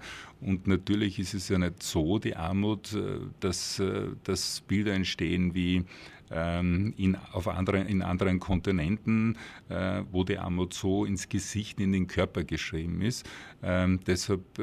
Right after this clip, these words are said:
sehen wir es weniger, aber wenn wir genauer es betrachten in Institutionen, Schule et cetera, dann müsste es uns auffallen. Also insofern gilt mein Appell auch an die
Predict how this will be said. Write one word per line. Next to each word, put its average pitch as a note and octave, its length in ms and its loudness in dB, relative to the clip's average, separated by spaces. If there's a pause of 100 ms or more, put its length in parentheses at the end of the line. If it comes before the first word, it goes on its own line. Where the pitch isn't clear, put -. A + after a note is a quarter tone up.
(100)
sehen G2 340 2
wir G2+ 100 2
es - 160 -4
weniger, G#2+ 600 2
aber F2+ 240 0
wenn F2+ 220 2
wir F2+ 160 4
genauer F2 600 2 (200)
es - 180 -4
betrachten F2 640 -2
in F2+ 120 4
Institutionen, F2 840 0
Schule F2 380 0
et F2 100 -4
cetera, E2+ 360 -2
dann E2 260 0 (140)
müsste F2+ 360 0
es E2+ 100 -2
uns F2+ 160 2
auffallen. E2+ 580 -6
Also D#2+ 160 -2
insofern F2+ 540 2
gilt F2+ 300 -4
mein E2+ 240 0
Appell F2 440 0
auch F#2+ 220 0
an E2 180 2
die E2+ 240 -2